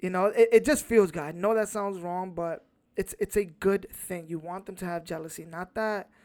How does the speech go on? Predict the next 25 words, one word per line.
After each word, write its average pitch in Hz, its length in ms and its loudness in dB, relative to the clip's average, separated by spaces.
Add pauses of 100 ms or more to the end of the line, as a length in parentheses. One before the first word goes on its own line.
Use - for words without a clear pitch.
(600)
jealousy 190 540 0
of, 165 260 -4
um, 147 520 -14 (640)
what, 180 240 -8
I 170 100 -8
can't 185 260 -8
even 170 140 -8
find 170 320 -12
the - 60 -20
term. 165 360 -12
The 151 80 -14
jealousy 170 520 -8
of, 165 200 -12
um, 156 340 -18 (100)
oh 190 140 -6
my 170 140 -8
God, 175 320 0
it's, 151 180 -6
like, 175 220 -2
right 165 440 0 (160)
there, 214 440 2 (680)
and, 180 200 4
and 175 160 -4
it's 143 260 -4
not. 185 360 0